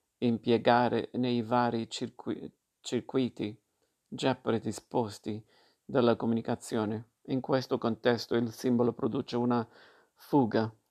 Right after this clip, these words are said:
di senso che va molto lontano dal codice, trascinando con sé l'attenzione inquieta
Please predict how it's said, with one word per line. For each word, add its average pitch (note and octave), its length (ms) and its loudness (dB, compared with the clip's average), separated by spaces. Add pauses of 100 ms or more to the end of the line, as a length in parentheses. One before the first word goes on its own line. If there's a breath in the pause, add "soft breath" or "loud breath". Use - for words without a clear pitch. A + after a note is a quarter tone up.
(140)
di A#2+ 280 -4
senso A#2 640 0
che A#2+ 180 0
va A#2+ 240 2
molto B2+ 460 0
lontano A#2 500 0
dal A2+ 340 -4
codice, B2 680 -4 (520 soft breath)
trascinando B2+ 720 2
con A#2 540 0
sé A#2 440 0
l'attenzione B2 1120 0
inquieta A#2+ 840 -2